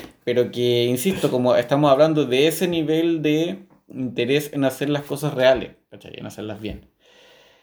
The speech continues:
Speaker 2: Eso, Paulo, no sé cuáles son tus palabras.
Speaker 1: ¿Al cierre?
Speaker 2: Sí,
Speaker 1: Vamos,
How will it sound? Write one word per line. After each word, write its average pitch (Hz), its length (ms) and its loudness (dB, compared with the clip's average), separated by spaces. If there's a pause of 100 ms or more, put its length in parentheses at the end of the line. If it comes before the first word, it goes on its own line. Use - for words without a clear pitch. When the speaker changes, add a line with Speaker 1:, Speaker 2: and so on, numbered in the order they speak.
(840)
Speaker 2:
Eso, 151 680 0 (240)
Paulo, 156 400 4
no 131 120 -4
sé 180 540 0
cuáles 170 320 2
son 165 240 -6
tus 160 160 -6
palabras. 151 680 0 (200)
Speaker 1:
¿Al 131 180 -8
cierre? 247 600 -2
Speaker 2:
Sí, - 140 -8
Speaker 1:
Vamos, 135 240 2